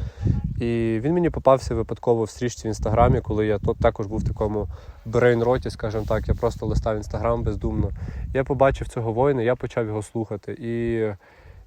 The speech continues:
він каже, він поговорив про таку штуку, як настрой. Мені дуже сподобалося, як він, е,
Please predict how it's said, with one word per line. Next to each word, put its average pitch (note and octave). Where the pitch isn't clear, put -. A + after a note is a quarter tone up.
він C#3
каже, C3
він B2+
поговорив A#2
про -
таку -
штуку, -
як -
настрой. C3
Мені C#3+
дуже C#3+
сподобалося, A#2
як A#2
він, A2
е, G#2